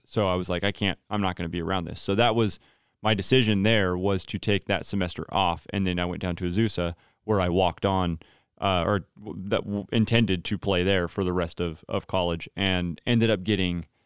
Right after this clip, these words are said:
really sick after my sophomore year before I ever was really involved in it,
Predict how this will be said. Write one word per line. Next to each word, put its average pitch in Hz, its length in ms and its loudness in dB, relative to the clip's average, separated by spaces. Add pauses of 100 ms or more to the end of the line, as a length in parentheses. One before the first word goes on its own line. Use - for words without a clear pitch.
(260)
really 104 320 0
sick - 500 0
after - 280 -4
my 90 120 0
sophomore 90 500 -2
year 90 280 0
before 107 360 0
I 98 80 4
ever 85 480 0
was 92 260 -2
really 92 500 0
involved 87 480 -2
in 87 100 -4
it, 82 140 -6